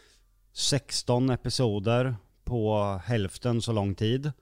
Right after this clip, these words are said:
vilket gjorde att barnen liksom har ju tappat sina rutiner och, och ja, men man märker på dem. Alltså,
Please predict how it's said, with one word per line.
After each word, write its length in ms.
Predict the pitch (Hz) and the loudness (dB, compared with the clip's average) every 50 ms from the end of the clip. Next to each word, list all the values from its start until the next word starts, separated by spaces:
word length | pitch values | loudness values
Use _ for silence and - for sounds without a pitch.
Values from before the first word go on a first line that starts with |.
| _ _ _ - _ _ _ _ _ _ - - - _ _ | _ _ _ -20 _ _ _ _ _ _ -20 -20 -20 _ _
vilket 240 | - 120 101 120 98 | -2 0 0 0 0
gjorde 180 | 117 113 107 | 0 0 0
att 100 | 104 85 | 0 -2
barnen 480 | 90 98 117 110 104 101 101 113 117 110 | 0 0 2 2 2 2 2 2 0 0
liksom 300 | 95 90 - - 98 98 | -2 -4 -4 -6 -4 -2
har 80 | 98 101 | -2 -2
ju 80 | 98 | -4
tappat 360 | - - 101 - - 110 110 | -4 -6 -8 -6 -4 -4 -4
sina 280 | - - 101 98 95 95 | -2 -2 -2 -2 -2 -2
rutiner 920 | 90 95 95 - - 110 101 90 92 92 92 101 107 110 110 107 104 104 98 92 | -4 -6 -8 -4 -4 -4 -2 -2 -2 -2 -2 0 0 0 0 0 0 0 -2 -2
och, 480 | 95 92 92 92 98 107 101 101 101 98 | -4 -4 -6 -6 -8 -8 -8 -6 -8 -8
och 120 | 101 - _ _ _ _ _ _ _ _ _ _ _ _ _ _ | -10 -12 _ _ _ _ _ _ _ _ _ _ _ _ _ _
ja, 140 | - - 117 | -6 -4 -2
men 340 | 123 127 135 135 - - 104 - - - _ _ - _ _ _ _ _ - _ _ _ _ _ | -2 -2 -2 -6 -8 -10 -12 -12 -16 -20 _ _ -20 _ _ _ _ _ -20 _ _ _ _ _
man 260 | - 127 131 135 143 | -2 0 2 2 4
märker 500 | 151 143 131 113 104 - _ - 135 117 | 4 2 2 0 0 -4 _ -2 -2 -2
på 340 | - - 139 131 120 117 117 | 0 0 0 2 2 2 2
dem. 380 | 107 - 95 80 67 - 101 90 - | 2 2 0 0 -4 -8 -8 -10 -10
Alltså, 520 | - - - 104 - 117 113 113 113 110 | -8 -8 -6 -4 -2 -2 -4 -4 -6 -8